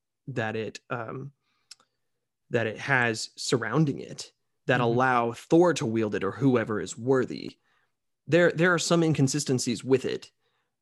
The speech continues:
Speaker 1: because f-, of physics and, um, other things. But, like,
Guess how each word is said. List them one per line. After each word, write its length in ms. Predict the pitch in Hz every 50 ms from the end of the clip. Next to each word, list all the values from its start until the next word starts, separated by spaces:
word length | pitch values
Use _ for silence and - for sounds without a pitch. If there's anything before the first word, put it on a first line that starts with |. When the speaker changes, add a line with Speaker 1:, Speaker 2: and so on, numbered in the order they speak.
| _ - 151
Speaker 1:
because 480 | 127 127 123 - 131 127 110 110 -
f-, 160 | - - - - _
of 160 | 135 117 101
physics 680 | - - - - - 139 131 - 110 107 - - - - -
and, 480 | 135 127 123 113 107 104 101 101 - - _ _ _ _ _ _ _ _ _
um, 440 | - 123 110 98 87 87 - - - _ _ _ _ _ _ _ _ _ _ -
other 220 | 160 196 175 135
things. 320 | 120 - - - - -
But, 480 | - - _ - 165 147 117 107 - - _ _ _ _ _ _ _ _
like, 360 | - 135 117 110 - - -